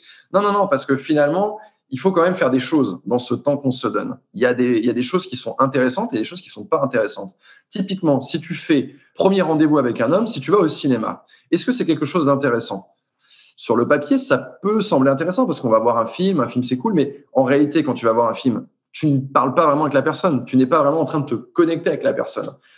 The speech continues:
Ça, pour moi, c'est une, un type de rendez-vous qui va être intéressant après. Je le mets pas dans les cinq premiers rendez-vous. Je le mets après, euh, une fois qu'on, on est sûr du niveau d'intérêt de la personne.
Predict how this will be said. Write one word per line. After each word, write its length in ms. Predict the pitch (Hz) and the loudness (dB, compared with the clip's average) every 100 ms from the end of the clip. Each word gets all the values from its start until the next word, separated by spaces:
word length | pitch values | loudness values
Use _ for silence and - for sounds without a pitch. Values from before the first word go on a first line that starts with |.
| _ | _
Ça, 400 | - - 175 240 - | -4 0 2 0 0
pour 120 | 127 | 2
moi, 380 | 147 185 254 254 | 2 2 0 -6
c'est 500 | - - 131 120 - - 80 - 110 135 | -8 0 0 0 -4 -18 -20 -20 -10 -2
une, 200 | 139 127 | 0 0
un 140 | 127 | -2
type 360 | 123 - 220 147 | -2 -6 -4 0
de 80 | 143 | 2
rendez-vous 440 | 135 139 143 185 | 2 2 2 0
qui 140 | 202 131 | 0 2
va 80 | |
être 140 | 135 139 | 2 0
intéressant 600 | 139 131 139 175 180 - - | 0 0 0 -4 -6 -10 -2
après. 440 | 139 - - 101 - | 0 0 -6 -6 -8
Je 140 | 101 127 | -2 2
le 60 | |
mets 120 | 151 | 2
pas 140 | 151 185 | 4 2
dans 100 | 165 | 2
les 80 | 147 | -2
cinq 220 | 147 139 | -2 -4
premiers 240 | 143 135 | 0 2
rendez-vous. 380 | 127 120 107 98 | 4 2 0 -6
Je 100 | 95 | -4
le 60 | 113 | 0
mets 120 | 123 | 0
après, 580 | 123 131 - 139 147 165 - - - | 2 0 0 0 0 0 -10 -14 -2
euh, 160 | 98 113 | 0 0
une 80 | |
fois 220 | 120 156 156 | 0 0 0
qu'on, 360 | 127 117 110 120 | -2 -2 -6 -4
on 120 | 120 | -2
est 60 | |
sûr 540 | 123 - - 143 147 131 | 0 -4 -4 2 2 2
du 140 | 117 | 0
niveau 240 | 120 123 127 | 0 2 2
d'intérêt 340 | 110 120 110 | 0 0 0
de 60 | 107 | 0
la 80 | |
personne. 420 | 107 113 - 104 | -4 -6 -6 -8